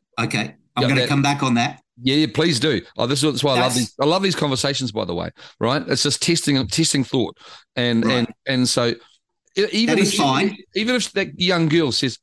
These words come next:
Speaker 2: "But please don't, look, I'll train with you guys. T-, please don't send me back to my, my, my, my, my, my age group girls team because, um, I'll, I'll, I'll,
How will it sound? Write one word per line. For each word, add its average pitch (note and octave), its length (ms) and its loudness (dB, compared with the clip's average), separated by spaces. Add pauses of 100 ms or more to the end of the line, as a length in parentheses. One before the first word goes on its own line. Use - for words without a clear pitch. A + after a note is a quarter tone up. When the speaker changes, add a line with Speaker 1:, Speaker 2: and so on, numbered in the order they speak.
(140)
Speaker 2:
"But - 240 -6
please A#3+ 260 2
don't, G#3+ 200 0
look, F3+ 160 0
I'll E3+ 120 0
train G3 300 0
with F3+ 140 2
you D#3 120 0
guys. B2 300 0
T-, G3+ 200 -4
please G3 220 -2
don't D3 160 -2
send D3+ 180 0
me C#3+ 100 2
back C3 220 -4
to C3+ 140 -2
my, A#2+ 180 -2 (320)
my, B2 160 0
my, A#2+ 200 -2
my, A#2+ 220 -2
my, A2+ 260 -2
my A#2 280 -4 (100)
age C3+ 220 -2
group A#2 200 -2
girls E3+ 300 -2
team F#2 240 -4
because, C3+ 400 0 (420)
um, C3+ 340 -2 (260)
I'll, C#3+ 180 -2
I'll, D3 180 -2 (140)
I'll, - 300 -8